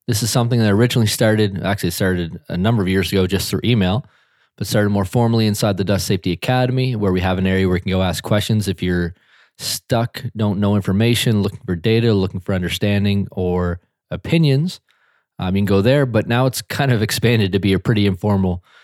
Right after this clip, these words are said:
system where people send us questions through LinkedIn, through email, through the website,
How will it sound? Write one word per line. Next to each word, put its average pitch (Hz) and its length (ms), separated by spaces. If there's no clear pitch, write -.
system 104 400
where 90 100
people 95 380
send 92 240
us - 160
questions 98 460
through 87 220
LinkedIn, 110 520
through 87 240
email, 110 480
through 95 240
the 85 80
website, 95 720